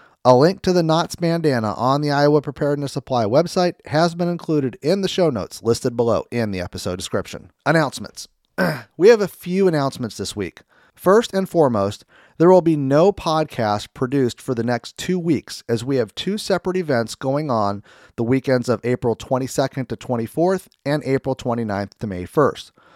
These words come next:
Our plan is to resume the podcast for the week of May seventh. The second announcement is one we have been making over the last several weeks,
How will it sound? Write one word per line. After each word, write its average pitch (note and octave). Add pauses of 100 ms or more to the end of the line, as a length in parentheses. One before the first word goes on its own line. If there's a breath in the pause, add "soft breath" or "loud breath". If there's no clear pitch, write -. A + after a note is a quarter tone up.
(340 soft breath)
Our C3
plan E3+
is C3+
to C#3
resume B2
the G#3+
podcast B2
for D#3
the F3
week A#2
of B2
May A2
seventh. F#2+ (600 soft breath)
The B2+
second G#3
announcement C#3
is B2
one C3
we C#3
have C3
been A#2+
making A#2+
over B2
the B2
last F#2+
several G2+
weeks, -